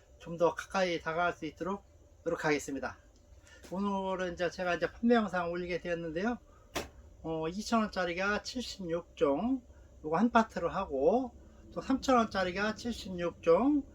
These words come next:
사천 원짜리가 열, 열 종. 그래서 저, 그거는 삼천 원, 사천 원짜리 또 한 파트로 하고, 그 나머지 오천 원 이상 한 백, 한 오십 여 종 이상 되는데, 어, 그거는 또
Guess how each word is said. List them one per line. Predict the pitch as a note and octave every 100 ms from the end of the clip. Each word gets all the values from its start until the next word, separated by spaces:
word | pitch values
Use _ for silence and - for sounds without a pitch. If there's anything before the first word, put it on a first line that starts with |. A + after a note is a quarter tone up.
| - -
사천 | - A#3+ A#3+ A3+
원짜리가 | G#3 F#3+ F3+ F#3+ G3
열, | F3+ F#3 E3+ D#3+
열 | F#3 F#3
종. | E3 B2+ G2+ -
그래서 | F3+ E3+ E3+
저, | E3+ D#3+
그거는 | F3 E3+
삼천 | E3 A#3+ A3+ A3
원, | F#3+
사천 | F3 F3 F3+
원짜리 | D#3+ E3+ E3+
또 | D#3+
한 | F3 F#3
파트로 | F#3 - D3+
하고, | F3 E3 C#3 F#3 C4+ - - - - - -
그 |
나머지 | E3 F#3+ F#3 F3
오천 | G3+ A#3 G#3 G3
원 | F#3 F3+ F3+ F3+
이상 | F3 D#3+ D#3 F#3+ C4 - - - - - -
한 | F3 E3
백, | - F3+ F#3+ F#3 F3 F3 - - -
한 | F3+
오십 | F3 F#3+ - F#3+
여 | F3+
종 | E3+
이상 | D#3+ E3+ D3
되는데, | E3 F3 D#3 A3+ C4 - - - -
어, | F3+ F3+ F3+
그거는 | G#3 G#3 G#3 G3+ G3+ G3 F#3
또 | F#3 F3+